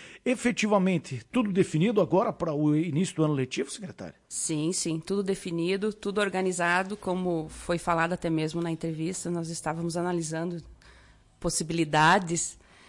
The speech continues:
Speaker 2: e legalidades, mas, enfim, agora já está tudo pronto pra, começamos quarta-feira, dia dois, as aulas.
Speaker 1: A opção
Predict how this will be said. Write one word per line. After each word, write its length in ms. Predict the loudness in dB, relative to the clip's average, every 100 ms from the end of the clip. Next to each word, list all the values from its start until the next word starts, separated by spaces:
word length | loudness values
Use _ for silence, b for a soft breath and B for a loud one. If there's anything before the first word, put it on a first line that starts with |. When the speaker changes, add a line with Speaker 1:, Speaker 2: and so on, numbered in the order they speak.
| b
Speaker 2:
e 80 | -4
legalidades, 1080 | -2 2 2 2 6 6 6 4 -2 -4 -8 b b b b
mas, 240 | -6 -2
enfim, 300 | -2 0 2
agora 320 | 4 4 4
já 100 | 4
está 200 | -2 -4
tudo 200 | -4 -4
pronto 440 | -2 0 0 -2 -4
pra, 260 | -2 -2 -4 _ -12
começamos 680 | -4 0 2 2 0 -2 -6
quarta-feira, 640 | -2 -2 -2 -4 -4 -4
dia 160 | -4 -4
dois, 240 | -4 -6
as 120 | -6
aulas. 360 | -8 -10 -10 -12 B B
Speaker 1:
A 60 |
opção 680 | 2 2 0 4 6 6 0